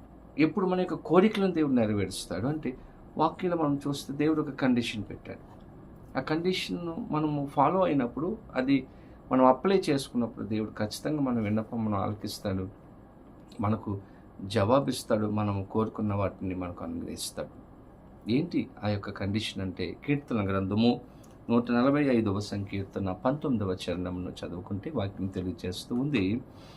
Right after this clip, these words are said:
"తన యందు భయభక్తులు గలవారి కోరిక ఆయన నెరవేర్చును, వారి మొర ఆలకించి వారిని రక్షించును."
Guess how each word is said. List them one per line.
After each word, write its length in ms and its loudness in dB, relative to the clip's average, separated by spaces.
"తన 120 6
యందు 280 6
భయభక్తులు 720 4
గలవారి 340 6
కోరిక 440 -6
ఆయన 180 2
నెరవేర్చును, 800 -2
వారి 280 2
మొర 240 4
ఆలకించి 580 2
వారిని 520 -4
రక్షించును." 640 -8